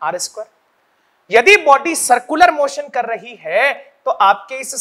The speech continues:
C by r square की value किसके equal होगी? एम वी square by R के। इसका मतलब आपका V जो है,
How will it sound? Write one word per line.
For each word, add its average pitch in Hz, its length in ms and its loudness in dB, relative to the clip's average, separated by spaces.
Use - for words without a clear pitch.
C 269 280 -10
by 294 100 2
r 262 240 6
square 262 300 -6
की 262 140 -18
value 240 240 -10
किसके 269 360 -12
equal 247 260 -8
होगी? 226 280 -8
एम 214 160 -4
वी 247 120 -12
square 247 280 -8
by 233 240 -4
R 220 140 -8
के। 226 100 -20
इसका 277 260 0
मतलब 254 300 2
आपका 254 300 4
V 220 240 -6
जो 254 180 -8
है, 170 380 -6